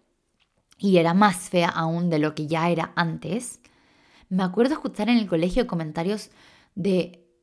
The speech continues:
que era fe-, o sea, yo recuerdo, gente me decía, "Eres fea", o listas de quiénes son las más bonitas, y como que tenía tanto en, en la cabeza que era fea, y para mí ser fea significaba no ser suficiente,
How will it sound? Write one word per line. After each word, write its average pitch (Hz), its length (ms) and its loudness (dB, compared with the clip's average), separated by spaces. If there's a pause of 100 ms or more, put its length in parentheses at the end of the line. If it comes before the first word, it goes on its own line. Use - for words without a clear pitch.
(140)
que 196 180 2
era 233 160 0
fe-, - 160 -6
o 180 60 -4
sea, - 320 -4
yo 233 240 6
recuerdo, 240 640 4
gente 262 240 4
me 285 100 8
decía, - 460 2
"Eres 294 300 2
fea", 226 360 0 (380)
o 190 320 4 (240)
listas 233 480 2
de 220 140 -2
quiénes 233 200 2
son 233 120 4
las 214 80 0
más 208 180 0
bonitas, 196 580 0
y 190 180 -6 (360)
como 208 240 0
que 202 100 0
tenía 226 360 2
tanto 339 320 0
en, 233 340 4
en 185 280 2
la 180 440 -2 (120)
cabeza 190 500 -2
que 185 140 -2
era 214 120 2
fea, 196 680 -6 (760)
y 180 160 -2
para 175 320 -2
mí 196 160 4
ser 196 280 0
fea 185 360 2
significaba 170 500 -2
no 180 200 2
ser 233 200 -2
suficiente, 175 880 -4